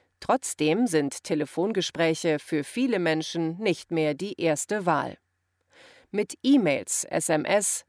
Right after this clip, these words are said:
Messenger-Nachrichten und Social-Media-Plattformen sind in den letzten Jahrzehnten neue Kommunikationsmöglichkeiten entstanden. Die Folge? Textbasierte Formen wurden immer beliebter, besonders bei jungen Menschen.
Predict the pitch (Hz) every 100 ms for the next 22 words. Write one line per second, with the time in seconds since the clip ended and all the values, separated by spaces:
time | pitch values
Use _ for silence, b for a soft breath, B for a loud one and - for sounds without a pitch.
0 | - 214 - 240 202 190 180 175 185 165
1 | - 180 - 160 - 160 156 165 180 233
2 | 160 139 - 156 156 - 165 180 202 -
3 | b b b 208 220 220 - - 208 202
4 | 202 202 285 - 190 156 143 - 190 196
5 | - 190 202 190 196 240 170 - 156 151
6 | 151 165 - - 165 156 160 151 - 151
7 | - 151 - 143 151 147 - 147 143 147
8 | - _ _ B B B B 160 - 151
9 | 156 226 285 _ b b b - 247 -
10 | - 190 170 170 160 170 - 160 190 226
11 | 202 220 220 214 220 208 175 175 220 262
12 | - 143 135 - _ 156 143 170 170 151
13 | - 143 165 196 151 143 139 - - -